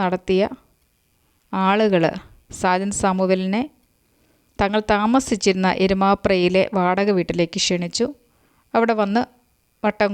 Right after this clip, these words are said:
കൂടിയിരുന്നു, കൂട്ടൊക്കെ കൂടി. പക്ഷേ എപ്പോഴും വെട്ടുകത്തിയുമായിട്ട് നടക്കുന്ന സാജൻ സാമുവേൽ അവിടെ ഇരുന്ന് പലതവണ സാജൻ സാമുവലിനെ കൊലപ്പെടുത്താൻ ഇവർ ശ്രമിച്ചതാണ്, പരാജയപ്പെട്ടുപോയി.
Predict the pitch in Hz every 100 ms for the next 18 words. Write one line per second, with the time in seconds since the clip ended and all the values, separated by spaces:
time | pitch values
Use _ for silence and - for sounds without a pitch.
0 | 190 190 190 196 - - 196 196 185 185
1 | 180 175 233 285 _ _ _ _ _ _
2 | _ - 247 320 311 - 339 320 262 -
3 | 339 320 285 277 240 226 220 196 202 214
4 | 226 202 185 214 - 202 180 180 - 185
5 | 180 208 185 175 - _ _ _ - 208
6 | 185 208 220 240 247 233 226 247 233 247
7 | 247 220 220 247 247 254 240 247 269 220
8 | 233 311 277 190 - _ _ _ - -
9 | 190 180 185 208 196 165 165 160